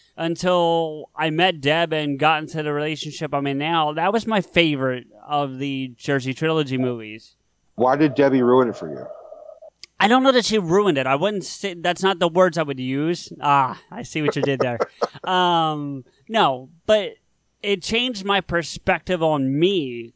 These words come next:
Speaker 1: Like, I've always been, like I said, a hopeless romantic, and I always wanted that, that relationship that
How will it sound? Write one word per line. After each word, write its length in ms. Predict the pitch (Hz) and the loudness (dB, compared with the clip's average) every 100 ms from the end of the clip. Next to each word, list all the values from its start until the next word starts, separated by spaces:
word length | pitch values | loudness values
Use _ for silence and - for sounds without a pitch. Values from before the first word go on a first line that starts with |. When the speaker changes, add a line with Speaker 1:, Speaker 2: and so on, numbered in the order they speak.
| - | -8
Speaker 1:
Like, 160 | 170 170 | -4 0
I've 140 | 214 | 0
always 220 | 233 202 | 0 0
been, 160 | 165 190 | -2 -6
like 120 | 175 | -4
I 40 | |
said, 180 | 160 160 | -4 -2
a 40 | 147 | -2
hopeless 300 | 143 151 - | -2 -4 -4
romantic, 380 | 147 151 147 | -2 0 -2
and 80 | 143 | 0
I 40 | 143 | 2
always 200 | 156 147 | 4 4
wanted 280 | 165 160 143 | 2 2 2
that, 180 | 139 135 104 139 139 | 0 -2 -12 -18 -6
that 220 | 143 135 | -6 -6
relationship 960 | 139 147 143 165 170 160 143 151 139 120 | -6 -6 -2 -2 -2 -4 -4 -2 -4 -4
that 200 | 143 147 | -4 -4